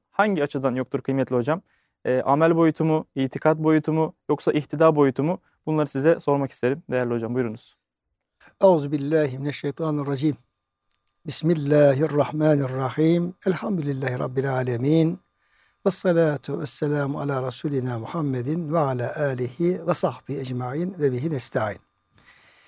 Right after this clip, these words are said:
Speaker 2: Efendim, bu Bakara suresinin iki yüz elli altıncı ayet-i kerimesidir. Yani, e,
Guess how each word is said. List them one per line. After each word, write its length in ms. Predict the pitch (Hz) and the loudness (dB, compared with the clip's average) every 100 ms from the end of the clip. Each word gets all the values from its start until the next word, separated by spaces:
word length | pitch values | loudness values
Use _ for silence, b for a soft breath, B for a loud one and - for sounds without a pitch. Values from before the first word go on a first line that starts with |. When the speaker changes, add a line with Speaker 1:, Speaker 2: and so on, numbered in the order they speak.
| b b b _ | b b b _
Speaker 2:
Efendim, 380 | 190 226 180 156 - | -4 -2 -4 -8 -2
bu 280 | 196 202 208 _ _ _ - | 2 2 -2 _ _ _ 0
Bakara 300 | 185 202 190 | 0 2 -2
suresinin 640 | - 151 143 - 196 247 | -4 -8 -6 -6 -6 -6
iki 240 | 214 - | -8 -6
yüz 300 | 208 226 - - 180 | -6 -6 -12 -8 -4
elli 220 | 180 220 | -2 -2
altıncı 440 | 147 - 151 147 | -4 -4 -4 -2
ayet-i 180 | 139 123 | -4 -4
kerimesidir. 880 | 143 123 123 - 101 - - - - _ _ _ _ _ _ _ _ _ | -4 -4 -4 -8 -10 -10 -10 -10 -16 _ _ _ _ _ _ _ _ _
Yani, 420 | 156 143 135 131 - _ | 0 0 -2 -8 -14 _
e, 20 | - | -12